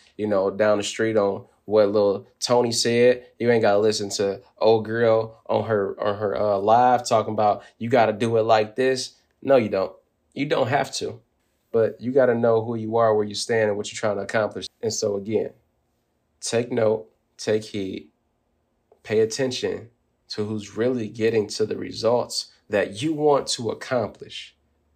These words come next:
Study, ask questions. Better yet, hit 'em up in a D M. Like, literally, this is how I built my relationships. This is how a, a whole bunch of other successful people built their relationships.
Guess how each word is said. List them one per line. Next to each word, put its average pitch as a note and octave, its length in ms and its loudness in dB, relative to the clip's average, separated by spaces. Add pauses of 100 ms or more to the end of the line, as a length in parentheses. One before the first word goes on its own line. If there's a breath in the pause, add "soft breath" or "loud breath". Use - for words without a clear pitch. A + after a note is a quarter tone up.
(580)
Study, - 640 -2 (380)
ask A#2+ 400 2
questions. - 560 -6
Better E3 240 2
yet, C3+ 480 0 (280 loud breath)
hit G#3 200 2
'em G#3+ 100 2
up A3 160 2
in G#3+ 80 2
a G3+ 60 2
D G#3+ 260 -4
M. A#3 240 -4 (360)
Like, C3 360 0 (420)
literally, F3 500 2
this C3+ 180 2
is D#3 120 -4
how D#3 500 4 (320)
I D#3+ 180 0
built C#3+ 540 0 (120)
my B2 200 2
relationships. C3 800 -2
This B2 120 -6
is A2 120 -6
how B2 380 2 (360 soft breath)
a, - 100 -8
a - 220 -2
whole C3+ 240 4
bunch C#3+ 360 2
of - 80 -6
other E3 200 4
successful C3 460 -2
people B2 260 -8
built C3+ 280 2
their D#3+ 140 6
relationships. A#2+ 600 0